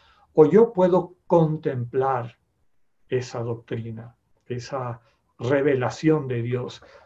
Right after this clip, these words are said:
que me es transmitida por la Iglesia. Y eso, eh, sobre todo en la tradición cristiana oriental, se hace a través de los iconos.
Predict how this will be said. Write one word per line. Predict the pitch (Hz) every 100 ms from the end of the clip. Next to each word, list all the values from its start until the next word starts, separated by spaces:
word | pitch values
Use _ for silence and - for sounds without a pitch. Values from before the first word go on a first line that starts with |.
| _
que | -
me | 123
es | 123
transmitida | - 117 120 120 123 120
por | - 117
la | 110
Iglesia. | 110 117 113 - _ _ _ _ _ _ _
Y | 165
eso, | 190 185 185 - _ _ _ _
eh, | - 135 139 -
sobre | - 123
todo | 135 156
en |
la | 151
tradición | - 127 139 156
cristiana | - - - 139 143 143 -
oriental, | 139 131 147 160 165 131 156 - -
se | -
hace | 143 - 180
a |
través | 180 131 120 143
de | 151
los | 127 120 120
iconos. | 117 135 117 - _